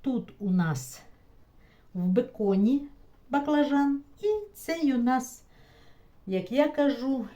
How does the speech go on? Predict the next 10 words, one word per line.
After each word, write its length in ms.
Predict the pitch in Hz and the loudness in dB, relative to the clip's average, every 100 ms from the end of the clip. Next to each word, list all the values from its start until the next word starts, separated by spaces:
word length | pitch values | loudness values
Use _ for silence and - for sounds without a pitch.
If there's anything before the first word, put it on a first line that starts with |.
| - | -12
віяло, 640 | 165 196 196 165 156 170 156 | -4 0 0 0 -2 -4 -8
баклажан 680 | 165 156 165 170 240 254 202 | -8 -8 -6 -6 -4 -2 -2
віяло, 560 | 160 151 151 151 151 - - - - | -2 -2 -2 -4 -6 -10 -20 -20 -10
але 240 | 151 151 | -6 -6
смакота. 580 | 135 151 131 131 - 127 - - - - - - - _ - - - - - - - _ | -6 -10 -8 -10 -10 -12 -14 -20 -20 -20 -20 -20 -20 _ -20 -20 -20 -20 -20 -20 -20 _
Що 360 | - - 185 156 | -18 -8 -6 -6
ж, 200 | - - - - - - - | -10 -18 -20 -20 -20 -20 -14
на 160 | 160 135 | -10 -8
сьогодні 540 | - 143 151 127 127 | -8 -6 -6 -4 -4
все. 420 | 127 - 135 175 | -4 -8 -8 -8